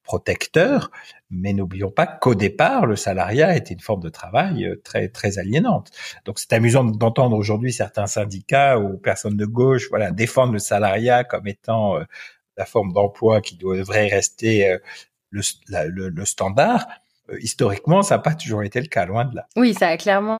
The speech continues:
Speaker 2: énormément évolué pour aujourd'hui, euh, bon, arriver sans doute au bout d'un modèle, on va, on va y revenir.
Speaker 1: Ouais.
Speaker 2: Il y avait autre chose que, que j'ai beaucoup aimé découvrir dans, dans votre livre,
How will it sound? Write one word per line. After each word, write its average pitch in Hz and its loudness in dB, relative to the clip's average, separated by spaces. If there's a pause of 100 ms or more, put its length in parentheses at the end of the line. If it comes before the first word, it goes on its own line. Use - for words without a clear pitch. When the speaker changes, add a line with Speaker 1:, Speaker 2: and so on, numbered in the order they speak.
Speaker 2:
énormément 214 2
évolué 190 2
pour 208 -4
aujourd'hui, 202 2
euh, 160 0 (380)
bon, 175 2
arriver 196 2
sans 202 -2
doute 202 -2
au 190 4
bout 196 -2
d'un 165 -6
modèle, 196 2
on 180 0
va, 165 -2
on 170 -4
va 165 -2
y 160 -2
revenir. 185 2
Speaker 1:
Ouais. 285 -2 (480)
Speaker 2:
Il 196 0
y 208 6
avait 214 4
autre 254 2
chose 285 0
que, 180 2
que 170 -6
j'ai 180 0
beaucoup 226 0
aimé 214 2
découvrir 233 0
dans, 202 -4
dans 196 2
votre 202 -2
livre, 254 0